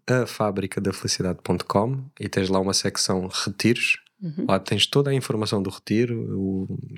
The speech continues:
Speaker 1: o que é que inclui, a parte de alojamento, refeições. Temos refeições vegetarianas, exclusivas, feitas por uma chefe vegetariana, que também é uma experiência diferente da própria refeição e não só as dinâmicas.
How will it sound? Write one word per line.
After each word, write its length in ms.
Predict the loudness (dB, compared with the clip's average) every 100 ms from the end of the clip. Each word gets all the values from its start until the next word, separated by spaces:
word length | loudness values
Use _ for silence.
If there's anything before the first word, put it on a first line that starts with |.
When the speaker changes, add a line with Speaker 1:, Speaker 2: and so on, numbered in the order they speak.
| -8 -6 -2
Speaker 1:
o 40 |
que 80 | -2
é 40 |
que 140 | -2 -2
inclui, 480 | 0 2 2 2 -2
a 60 |
parte 220 | -2 -4
de 60 | -2
alojamento, 560 | -2 0 2 2 2 -2
refeições. 540 | -4 0 2 0 -2
Temos 180 | -2 -4
refeições 440 | -2 -2 0 0
vegetarianas, 840 | 0 -2 0 2 2 2 0 -4 -8
exclusivas, 600 | -4 0 2 2 0 -4
feitas 560 | -2 0 0 -4 -12 -14 _ -20 -20 -20 -20 _
por 120 | 0
uma 180 | 2 4
chefe 320 | 2 2 -2
vegetariana, 480 | -4 -2 0 2 0
que 100 | 0
também 200 | 0 2
é 20 | 2
uma 160 | 2
experiência 460 | -2 0 0 2 0
diferente 400 | 0 2 0 0
da 80 | 0
própria 340 | 2 2 -2
refeição 480 | -4 -4 0 2 2
e 60 |
não 140 | 2 2
só 360 | 0 0 -2 -4 _ -20 -20 _
as 140 | 0
dinâmicas. 640 | 2 4 2 0 -2 -6